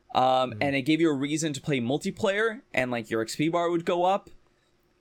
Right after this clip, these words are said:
Speaker 1: and it would give you challenges every single day that were, like, pretty easy to do and knock out in, like, a good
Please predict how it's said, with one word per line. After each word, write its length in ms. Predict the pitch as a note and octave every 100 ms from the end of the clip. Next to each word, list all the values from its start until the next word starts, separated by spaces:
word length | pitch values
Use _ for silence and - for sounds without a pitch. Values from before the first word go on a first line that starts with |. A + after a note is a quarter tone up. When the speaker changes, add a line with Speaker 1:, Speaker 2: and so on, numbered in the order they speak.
| -
Speaker 1:
and 400 | C#3+ C#3+ C#3+ C#3
it 60 | -
would 120 | C#3
give 160 | A#2+ B2+
you 80 | A#2+
challenges 400 | C#3+ C3+ B2+ A#2+
every 180 | B2 A#2
single 300 | C3+ A#2+ A2+
day 340 | C#3+ E3 F3+
that 240 | D3+ C3+
were, 160 | A2 B2
like, 180 | A2+ A2
pretty 240 | - E3
easy 180 | E3 D3+
to 120 | C#3
do 200 | A#2+ E3
and 80 | E3
knock 240 | C#3 C#3+ D3
out 160 | D3
in, 60 | D3+
like, 160 | B2+
a 60 | A#2+
good 200 | G#2+ C#3+